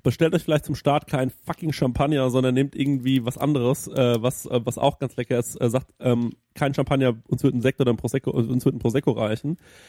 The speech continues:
Ähm, da spart ihr auf jeden Fall schon mal die Hälfte. Ähm, dann, äh, tut euch den Gefallen und, äh, weil ich mein, also klar, ein Champagner ist was Geiles, aber ich bin dann immer so, naja, also die,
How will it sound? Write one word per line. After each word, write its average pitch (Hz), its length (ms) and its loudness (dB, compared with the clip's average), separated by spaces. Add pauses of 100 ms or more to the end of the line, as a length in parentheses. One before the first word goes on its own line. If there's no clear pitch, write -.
(220)
Ähm, 127 320 2
da 127 140 4
spart 143 200 0
ihr 139 80 2
auf 131 100 0
jeden 135 120 4
Fall 139 140 0
schon 143 100 0
mal 131 80 -2
die 123 100 -2
Hälfte. 131 440 2 (360)
Ähm, 139 480 2 (120)
dann, 151 340 2
äh, 143 440 6 (100)
tut 175 160 2
euch 160 100 6
den 156 140 0
Gefallen 151 480 2
und, 135 340 0
äh, 135 380 4
weil 160 180 0
ich 165 80 -14
mein, 175 160 -8
also 170 180 -4 (280)
klar, 196 340 -2
ein 156 80 -14
Champagner 180 380 2
ist 160 100 0
was 156 120 -2
Geiles, 165 520 4 (240)
aber 151 220 0
ich 151 100 -2
bin 180 140 2
dann 170 100 0
immer 170 160 4
so, 151 320 4 (220)
naja, 151 260 4
also 151 160 0
die, 160 280 -2